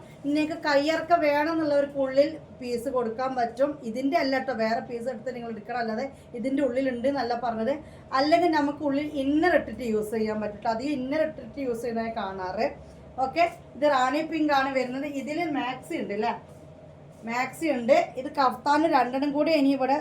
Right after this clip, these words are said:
സ്റ്റോക്ക് ഉള്ളു ട്ടോ. ഫിഫ്റ്റി സിക്സ് ലെങ്ത്, ഫോർട്ടി ഫോർ ചെസ്റ്റ് വിഡ്ത്ത് ആണ് വരുന്നത്.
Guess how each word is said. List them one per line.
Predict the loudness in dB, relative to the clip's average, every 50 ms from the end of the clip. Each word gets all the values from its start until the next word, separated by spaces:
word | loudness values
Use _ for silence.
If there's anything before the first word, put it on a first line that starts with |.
| 0 -6 -12
സ്റ്റോക്ക് | -8 0 2 4 6 4 4 2 0 0 2
ഉള്ളു | 2 2 2 2
ട്ടോ. | 2 2 2 2 0 -8 -18 -20 -14 -6 -2
ഫിഫ്റ്റി | 0 0 -2 -2 -4 -2 -2 0 0 -2
സിക്സ് | -4 -6 -4 -4 -2 0 0
ലെങ്ത്, | 0 -2 -4 -4 -4 -4 -4 -4
ഫോർട്ടി | -6 -6 -6 -6 -6 -8 -6 -2
ഫോർ | -2 -2 -2 0 -2
ചെസ്റ്റ് | -4 -4 -4 -6 -6 -6
വിഡ്ത്ത് | -6 -6 -6 -6 -4 -4
ആണ് | -4 -4 -4
വരുന്നത്. | -6 -4 -4 -4 -4 -2 -2 -2